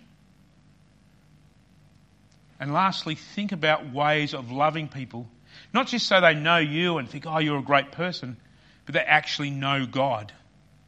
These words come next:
Part of my discussion with this person was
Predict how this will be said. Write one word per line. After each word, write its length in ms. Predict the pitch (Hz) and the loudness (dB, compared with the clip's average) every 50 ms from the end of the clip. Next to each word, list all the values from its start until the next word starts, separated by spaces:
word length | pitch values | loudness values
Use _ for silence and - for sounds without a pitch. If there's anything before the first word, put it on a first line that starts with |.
| _ _ _ _ - - - - | _ _ _ _ -20 -20 -16 2
Part 240 | - 190 202 202 190 | 8 10 10 10 10
of 60 | 175 | 8
my 120 | 170 165 | 6 6
discussion 580 | 143 143 - - - - 202 226 220 - 196 165 | 4 4 0 0 4 6 8 8 8 6 4 0
with 120 | 156 147 | -2 -2
this 140 | 147 135 - | -4 -6 -6
person 420 | - - 160 170 160 - - 147 | 0 4 4 4 4 4 2 2
was 240 | 151 151 143 - - | 2 2 0 0 -4